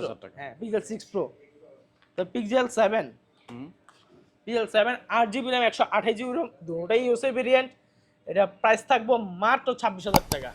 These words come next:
Speaker 1: মাত্র ছাব্বিশ হাজার টাকা।
Speaker 2: মাত্র ছাব্বিশ হাজার
Speaker 1: পিক্সেল
Speaker 2: পিক্সেল সেভেন।
Speaker 1: সেভেনটা। দেখেন, দুইটা কালারই আছে, যারা নিতে চান, যেই কালার আপনাদের পছন্দ নিতে পারবেন, অ্যাভেলেবল। উম, ভাইয়া, এটা পঁচিশ করে দেন।
Speaker 2: <clears throat> না ভাই, পঁচিশ হাজার পাঁচশো রাখবো, জান।
Speaker 1: হুম, পঁচিশ হাজার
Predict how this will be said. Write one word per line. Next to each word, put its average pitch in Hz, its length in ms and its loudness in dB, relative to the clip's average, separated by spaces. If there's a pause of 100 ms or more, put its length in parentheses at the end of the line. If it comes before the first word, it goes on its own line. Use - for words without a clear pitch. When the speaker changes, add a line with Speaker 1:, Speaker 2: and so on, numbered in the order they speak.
(160)
Speaker 1:
মাত্র 160 360 -4
ছাব্বিশ 165 420 -8
হাজার 165 160 -4
টাকা। 175 140 -6
Speaker 2:
মাত্র 233 240 -6
ছাব্বিশ 220 260 -6
হাজার 226 140 -4
Speaker 1:
পিক্সেল 185 260 -4
Speaker 2:
পিক্সেল 170 200 -6
সেভেন। 151 100 -2
Speaker 1:
সেভেনটা। 131 280 -8 (100)
দেখেন, 143 240 -8
দুইটা 156 280 -6
কালারই 165 400 -2
আছে, 160 300 -6
যারা 143 200 -4
নিতে 151 220 -12
চান, 156 300 -6 (100)
যেই 156 240 -4 (120)
কালার 139 240 -4
আপনাদের 139 360 -8 (100)
পছন্দ 139 260 -12 (180)
নিতে 151 160 -6
পারবেন, 135 260 -6
অ্যাভেলেবল। 143 440 -2 (380)
উম, 139 400 -10
ভাইয়া, 156 280 2
এটা 143 100 -6
পঁচিশ 156 360 -10
করে 120 240 -6
দেন। 101 100 -20 (300)
Speaker 2:
<clears throat> - 840 -14
না 196 120 0
ভাই, 170 140 -2
পঁচিশ 196 220 -8
হাজার 202 120 -2
পাঁচশো 196 240 -6
রাখবো, 135 240 -8
জান। 131 160 -12 (320)
Speaker 1:
হুম, 190 240 -12
পঁচিশ 156 300 -6
হাজার 151 160 0